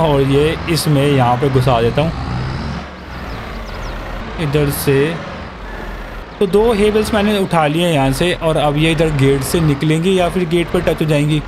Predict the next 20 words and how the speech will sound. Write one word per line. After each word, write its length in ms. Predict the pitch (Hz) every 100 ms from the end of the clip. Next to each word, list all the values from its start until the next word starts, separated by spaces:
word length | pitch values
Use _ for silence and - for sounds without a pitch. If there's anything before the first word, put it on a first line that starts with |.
| - - - -
निकल 280 | 175 180 202
तो 140 | 208 196
जानी 280 | 175 151
चाहिए, 220 | 135 156 160
थोड़ा 200 | 175 160
आराम 340 | 147 151 160
आराम 240 | 156 151
से 120 | 156 165
निकालते 440 | 135 113 104 131
हैं। 140 | 131 131 - - - - - - - - -
एक 180 | 175 -
side 280 | 151 139
से 100 | 139 139
टच 240 | 135 131
हो 80 | 113
गई, 160 | 120 123 - - - - - -
थोड़ा 340 | 135 139 139 139
सा 180 | 147 117
इधर 260 | 147 135 139
करके। 440 | 139 127 123 151